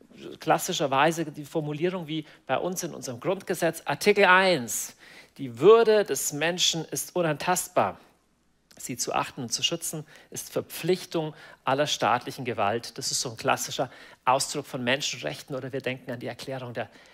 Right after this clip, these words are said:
universellen Menschenrechte. Damit einher, so ein zweites Ding ist das Thema Freiheit. Kann man fragen, ja, Religion macht intolerant, weil Menschen dann nicht mehr frei sind. Du bist nicht mehr frei zu lieben, wen du willst, zu glauben, was du willst, zu tun, was du willst. So.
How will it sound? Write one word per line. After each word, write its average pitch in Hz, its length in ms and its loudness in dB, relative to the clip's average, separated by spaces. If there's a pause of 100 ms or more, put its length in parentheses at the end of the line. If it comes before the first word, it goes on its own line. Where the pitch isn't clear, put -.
(200)
universellen 131 600 -4
Menschenrechte. 127 800 -2 (320)
Damit 170 220 2
einher, 170 440 4
so 190 100 -2
ein 156 80 -6
zweites 165 460 0
Ding 180 140 -2
ist 165 120 -4
das 156 120 -8
Thema 131 260 -4
Freiheit. 185 840 2 (1300)
Kann 147 120 -10
man 160 60 -6
fragen, 180 280 2
ja, 175 100 4
Religion 190 680 2
macht - 280 0
intolerant, 190 640 2
weil 165 100 6
Menschen 175 300 0
dann 175 100 0
nicht 185 140 -6
mehr 196 100 0
frei 196 300 4
sind. 160 240 -4
Du - 20 -20
bist - 220 -8
nicht 190 100 -8
mehr 185 100 0
frei 170 280 2
zu 175 180 -6
lieben, 190 300 -6
wen 170 140 -4
du 156 120 -4
willst, 165 360 -2
zu 160 60 -10
glauben, 160 320 -2
was 147 200 -4
du 151 120 -8
willst, 165 260 0
zu 156 100 -8
tun, 165 240 -10
was 147 160 -8
du 143 100 -10
willst. 160 340 2
So. 131 140 -2